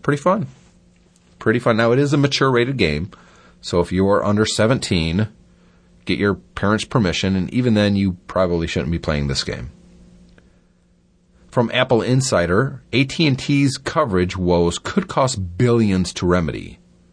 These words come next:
According to industry analysts, A T and T would need to spend at least five billion dollars,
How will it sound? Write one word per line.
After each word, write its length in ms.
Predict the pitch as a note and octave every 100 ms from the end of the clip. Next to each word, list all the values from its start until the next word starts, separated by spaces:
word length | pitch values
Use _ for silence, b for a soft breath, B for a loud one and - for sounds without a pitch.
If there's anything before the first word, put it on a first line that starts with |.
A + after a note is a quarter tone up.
| b b b -
According 440 | - A2 A2 A2
to 440 | - G2 F#2+ F2+ - -
industry 500 | C3+ C3 - A#2 F#2+
analysts, 640 | A2+ B2 C3+ D3 - -
A 140 | B2+ C3+
T 220 | - D3+
and 100 | C3+
T 380 | D3 D#3 D#3+ D#3+ B B B
would 240 | G2 D3
need 320 | D#3+ C#3+ D3 C#3
to 140 | E3+
spend 520 | - - F2+ F2 E2+ F2+
at 160 | F2+
least 320 | G2+ A2+ - -
five 1040 | - - - F2+ F2+ F2+ F2+ - F2 F#2 F#2+
billion 460 | A#2+ B2 C3+ C#3+
dollars, 800 | C#3 A#2 F#2 C2+ A1+ F2 - -